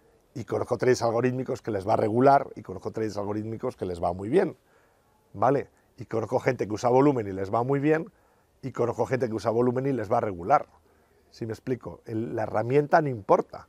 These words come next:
no es el qué lo que importa, es el cómo estás usando esa herramienta.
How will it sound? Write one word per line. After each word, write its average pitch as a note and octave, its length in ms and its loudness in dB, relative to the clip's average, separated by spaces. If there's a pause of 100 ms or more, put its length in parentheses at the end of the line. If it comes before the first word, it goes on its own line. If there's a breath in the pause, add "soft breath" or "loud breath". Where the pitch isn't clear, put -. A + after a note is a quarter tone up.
(100)
no A#2+ 140 -2
es C3+ 100 -6
el D3+ 160 -2
qué F3 180 8
lo E3 100 6
que A#2 100 -6
importa, G#2 300 -6
es G#2+ 120 -8
el A2 120 -6
cómo F3 380 0
estás G2+ 280 -8
usando E2+ 440 -14
esa D2+ 180 -16
herramienta. C2 560 -20